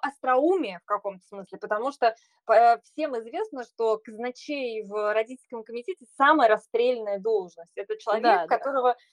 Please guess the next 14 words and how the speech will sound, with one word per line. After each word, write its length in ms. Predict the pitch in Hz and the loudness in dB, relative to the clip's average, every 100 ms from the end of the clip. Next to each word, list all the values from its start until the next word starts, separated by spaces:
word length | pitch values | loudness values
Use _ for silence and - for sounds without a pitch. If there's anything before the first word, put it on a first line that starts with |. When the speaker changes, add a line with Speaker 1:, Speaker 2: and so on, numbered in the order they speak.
| - | -6
Speaker 1:
ну, 80 | 302 | -4
как 100 | 277 | -2
бы 80 | 277 | -4
это 140 | 285 - - | -6 -6 0
самое 400 | 294 294 240 220 | 2 2 0 -4
неприятное, 1000 | 214 226 214 220 262 339 262 226 202 202 _ _ | -6 -8 -6 0 0 -2 -4 -6 -6 -8 _ _
ты 60 | 269 | -16
всегда 500 | - 220 202 247 247 | -14 -14 2 6 6
всем 320 | - 220 202 | 4 -4 0
должна, 320 | 208 202 262 330 | 2 2 2 -4
все 300 | _ 269 254 | _ -8 -8
тебя 260 | 190 196 | -8 -8
не 180 | 196 202 | -6 -8
любят, 340 | 254 320 240 | -8 -6 -6